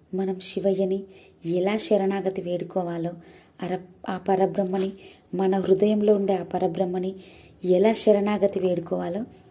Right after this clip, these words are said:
తెలుసుకుందాం. హృదయంలో నుండే ఆ పరమాత్మకి శరణాగతి. శివయ్య, అఖండమైన నీ తత్వంలో అనువంత తెలిసినా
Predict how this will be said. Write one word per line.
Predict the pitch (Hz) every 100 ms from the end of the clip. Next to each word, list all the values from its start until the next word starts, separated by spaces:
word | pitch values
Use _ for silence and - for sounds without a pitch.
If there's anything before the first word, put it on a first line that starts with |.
| -
తెలుసుకుందాం. | 190 165 - 165 165 165 165 - - - _ - - -
హృదయంలో | 196 208 208 208 208 214
నుండే | 214 190 180 226 269 - - - -
ఆ | 196 196 -
పరమాత్మకి | 180 202 214 208 196 190 247 320 - - - -
శరణాగతి. | - - 196 190 196 190 170 165 165 - - - - - - -
శివయ్య, | - - 196 208 202 208 226 - - - - - - - - _ _ 214
అఖండమైన | 202 233 233 240 220 233 247
నీ | 226 208
తత్వంలో | - 196 - 208 190 202 247 - - - -
అనువంత | 208 240 269 285 285
తెలిసినా | 262 233 226 254 254 311